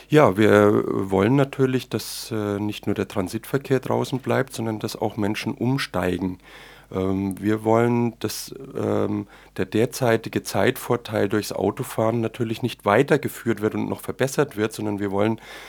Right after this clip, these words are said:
dass der öffentliche Nahverkehr en-, entsprechend gestärkt wird und sich Leute überlegen, dass sie,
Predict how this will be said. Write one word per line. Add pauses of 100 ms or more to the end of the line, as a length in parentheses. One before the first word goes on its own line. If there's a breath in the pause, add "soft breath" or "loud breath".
(100)
dass
der
öffentliche
Nahverkehr
en-,
entsprechend
gestärkt
wird (420 loud breath)
und
sich
Leute
überlegen,
dass
sie,